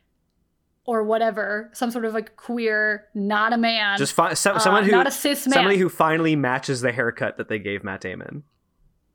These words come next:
Speaker 1: Absolutely.
Speaker 2: Yeah.
Speaker 1: Abs-, like, th-, yes. And, and just, like, down and dirty in the zoo. And, like, the reason why the brother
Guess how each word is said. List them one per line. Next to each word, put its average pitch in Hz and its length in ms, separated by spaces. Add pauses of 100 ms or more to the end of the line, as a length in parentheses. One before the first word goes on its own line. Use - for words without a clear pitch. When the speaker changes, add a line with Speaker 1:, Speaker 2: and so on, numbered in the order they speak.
Speaker 1:
Absolutely. 359 520
Speaker 2:
Yeah. - 180
Speaker 1:
Abs-, 254 400
like, 247 180 (140)
th-, - 180
yes. 262 400
And, 269 200
and 269 200
just, 262 200
like, 214 200
down 285 340
and 320 140
dirty 254 440 (280)
in 311 300
the 311 100
zoo. 240 540 (260)
And, 254 200
like, 220 340 (220)
the 262 80
reason 269 420
why 262 160
the 233 80
brother 233 480